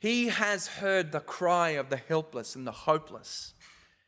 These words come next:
He will find a home for the homeless. He has heard the words of the sinner and the slave, their hunger and thirst for righteousness. And he is determined that he will fill it.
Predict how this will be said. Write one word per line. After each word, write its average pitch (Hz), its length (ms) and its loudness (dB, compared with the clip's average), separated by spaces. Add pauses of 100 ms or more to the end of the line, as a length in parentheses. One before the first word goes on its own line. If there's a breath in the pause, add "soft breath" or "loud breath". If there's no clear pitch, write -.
(100)
He 240 180 2
will 208 200 2
find 202 480 4
a 143 100 4
home 156 520 0
for 160 280 0
the 139 80 2
homeless. 165 840 -2 (680 soft breath)
He 226 240 0
has 185 280 -2
heard 196 480 0 (260 loud breath)
the 175 100 -2
words 160 420 2
of 147 100 -6
the 147 80 2
sinner 147 500 2 (360 loud breath)
and 156 160 0
the 143 60 -8
slave, 151 840 -2 (260 soft breath)
their 156 160 2
hunger 175 480 -2
and 151 160 -10
thirst 156 420 -2
for 139 240 -8
righteousness. 131 1000 -6 (640)
And 139 100 -10
he 160 160 -4
is 151 80 -6
determined 147 720 -4 (260 soft breath)
that 139 180 -4
he 151 180 -6
will 127 180 -10
fill 139 280 -6
it. - 300 -14